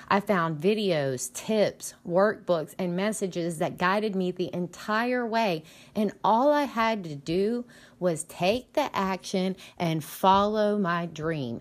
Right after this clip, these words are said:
Yes, it took effort on my part for sure, but guys, it felt easy. This is because I am in flow with my passion and my purpose and so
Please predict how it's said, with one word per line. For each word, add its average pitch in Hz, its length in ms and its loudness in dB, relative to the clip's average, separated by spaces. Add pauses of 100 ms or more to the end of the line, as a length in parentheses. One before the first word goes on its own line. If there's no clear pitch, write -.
(160)
Yes, 165 560 0
it 185 240 0
took 285 400 2
effort 220 460 2
on 156 220 -2
my 165 180 2
part 160 380 0
for 151 180 -4
sure, 156 520 0
but 160 240 0
guys, 160 520 2
it 190 300 0
felt 170 520 -2 (140)
easy. 202 680 0 (920)
This 285 260 6
is 311 120 0
because 262 480 2
I 220 180 2
am 247 180 4
in 226 140 0
flow 214 380 4
with 208 160 0
my 180 140 0
passion 214 580 0
and 185 160 0
my 185 160 4
purpose 196 640 -2
and 196 200 -4
so 233 800 0